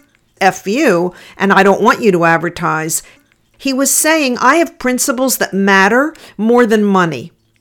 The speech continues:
And if what you're trying to do is get me to change how I see the world or how I express my opinions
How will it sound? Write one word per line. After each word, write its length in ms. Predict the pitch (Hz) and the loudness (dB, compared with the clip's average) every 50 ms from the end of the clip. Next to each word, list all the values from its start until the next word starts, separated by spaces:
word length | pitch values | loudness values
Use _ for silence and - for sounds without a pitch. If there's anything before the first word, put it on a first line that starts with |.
| _ _ _ _ _ - 233 | _ _ _ _ _ 0 0
And 160 | 226 226 220 | 2 4 4
if 180 | 233 233 - - - | 4 2 2 -8 -4
what 220 | 208 240 277 - | 0 0 0 2
you're 100 | 320 349 | 2 0
trying 400 | 339 - - 302 277 277 277 285 | 0 0 0 0 0 0 0 0
to 80 | 247 220 | -2 -2
do 400 | 175 180 220 233 233 240 254 247 | -2 -2 0 2 2 2 2 2
is 320 | - 202 196 185 165 - - _ _ _ _ - 170 165 | 2 2 2 2 0 -6 -10 _ _ _ _ -18 -18 -10
get 320 | 160 - 233 240 277 - - | 0 2 2 2 2 0 0
me 300 | 226 214 220 233 254 226 | 0 0 2 2 0 0
to 80 | 214 | -2
change 880 | - - - - - - 226 233 240 254 269 285 302 311 294 - - _ | -4 -4 -4 -2 0 2 2 2 2 0 -2 -2 -4 -4 -4 -6 -8 _
how 300 | - - - 214 226 233 | -12 -4 0 2 2 2
I 180 | 226 220 214 208 | 2 2 0 0
see 300 | 202 - - - 247 254 | 0 -2 -2 0 0 0
the 100 | 220 240 | 2 0
world 560 | 208 190 196 208 208 220 233 240 254 214 220 - | 2 2 2 2 4 2 2 0 0 -2 -4 -2
or 420 | - 190 185 180 175 175 170 - _ - | 0 0 2 2 0 0 -4 -6 _ -10
how 220 | - 220 226 220 | -2 0 0 2
I 100 | 220 208 | 2 0
express 500 | 208 208 - - - 214 220 208 - - | -2 -4 -6 -6 -2 -2 -2 0 -2 -2
my 160 | 196 196 190 185 | -2 -2 -2 -2
opinions 800 | 185 185 - 208 202 208 208 220 240 254 262 277 269 - - | -4 -4 -4 -2 -2 -2 -2 -2 -2 -2 -4 -4 -4 -4 -6